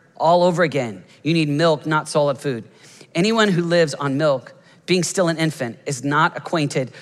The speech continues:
with the teaching about righteousness. But solid food is for the mature, who by constant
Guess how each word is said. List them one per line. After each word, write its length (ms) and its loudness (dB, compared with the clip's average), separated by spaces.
with 100 -2
the 80 -4
teaching 380 -4
about 180 -2
righteousness. 640 -4
But 100 -2
solid 340 0
food 220 -4
is 160 -4
for 180 -2
the 60 -6
mature, 560 -6
who 160 -2
by 280 0
constant 640 -2